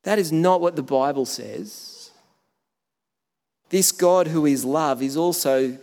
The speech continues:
light. In him there is no darkness at all, and so he is just and must punish sin.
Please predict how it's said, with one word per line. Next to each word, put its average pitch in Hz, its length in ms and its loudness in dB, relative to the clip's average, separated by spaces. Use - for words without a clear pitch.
light. 131 880 -4
In 175 200 4
him 175 280 2
there 160 240 2
is 170 220 2
no 156 240 2
darkness 143 920 -2
at 143 220 0
all, 156 680 2
and 160 300 2
so 151 360 0
he 156 540 0
is 131 120 -2
just 135 580 -2
and 147 320 2
must 151 560 -2
punish 139 460 -4
sin. 127 420 -4